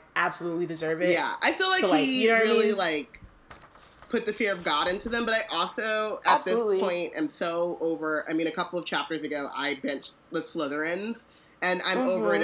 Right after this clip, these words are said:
Speaker 1: Mm-hmm.
Speaker 2: as well. It might have been for this one. <laughs> I don't even know.
Speaker 1: It might have been for
Speaker 2: But,
Speaker 1: this one.
Speaker 2: um,
Speaker 1: It was a timey-wimey episode, so
Speaker 2: Huh?
Speaker 1: It said it was timey-wimey,
Speaker 2: Yeah.
Speaker 1: so it was, like, some weeks ago, but yeah, I think it was the last
Speaker 2: Yeah,
Speaker 1: episode.
Speaker 2: so I think,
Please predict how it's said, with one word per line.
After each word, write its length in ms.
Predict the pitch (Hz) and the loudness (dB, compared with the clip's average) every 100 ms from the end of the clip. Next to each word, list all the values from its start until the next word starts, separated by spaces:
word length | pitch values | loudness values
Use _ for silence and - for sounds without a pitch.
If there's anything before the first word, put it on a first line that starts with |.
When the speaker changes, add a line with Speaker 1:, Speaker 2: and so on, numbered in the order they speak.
| 151 | 0
Speaker 1:
Mm-hmm. 220 | 151 - | -4 -2
Speaker 2:
as 120 | 165 147 | -6 -2
well. 200 | 147 - | -2 0
It 100 | 180 | 0
might 120 | 269 | 0
have 100 | 330 | 0
been 220 | 170 156 - | 0 -2 -4
for 120 | 160 | -2
this 220 | 165 196 | -2 -2
one. 160 | 143 123 | -6 -2
<laughs> 20 | |
I 100 | 190 | 2
don't 260 | 254 269 - | 6 4 4
even 160 | 277 | 2
know. 200 | 254 233 - | 2 2 2
Speaker 1:
It 80 | 240 | 4
might 80 | |
have 80 | 254 | 6
been 120 | 240 220 | 4 4
for 80 | |
Speaker 2:
But, 100 | 220 | 4
Speaker 1:
this 100 | 190 | 4
one. 100 | 180 180 | 4 2
Speaker 2:
um, 300 | 190 190 185 185 | 2 -2 -6 6
Speaker 1:
It 120 | 262 | 8
was 140 | 339 302 | 8 4
a 80 | |
timey-wimey 520 | - 247 247 214 208 196 | 4 6 6 6 6 4
episode, 380 | 196 196 180 180 | 4 2 2 2
so 180 | 185 170 | 4 4
Speaker 2:
Huh? 240 | 190 311 - - - _ _ _ _ _ _ _ - | 4 0 -4 -16 -20 _ _ _ _ _ _ _ 0
Speaker 1:
It 100 | 240 | 6
said 120 | 233 | 6
it 60 | 233 | 4
was 100 | 240 | 2
timey-wimey, 500 | 269 247 214 190 190 | 4 4 4 4 6
Speaker 2:
Yeah. 140 | 226 | 4
Speaker 1:
so 300 | 220 196 185 | 4 4 4
it 160 | 175 190 | 2 2
was, 100 | 190 | 4
like, 320 | 190 180 - | 4 2 -2
some 180 | - 214 | 0 4
weeks 220 | 196 196 | 4 2
ago, 260 | 285 277 277 | 4 6 6
but 160 | 214 180 | 4 2
yeah, 120 | 180 | 2
I 40 | 170 | 2
think 180 | 190 | 0
it 60 | 196 | 0
was 120 | 175 | 0
the 60 | 185 | 0
last 200 | 156 - | 0 0
Speaker 2:
Yeah, 260 | 196 185 160 | 0 2 2
Speaker 1:
episode. 100 | 156 | 0
Speaker 2:
so 100 | 202 | -2
I 80 | 196 | -2
think, 300 | 202 196 190 | -2 -4 -6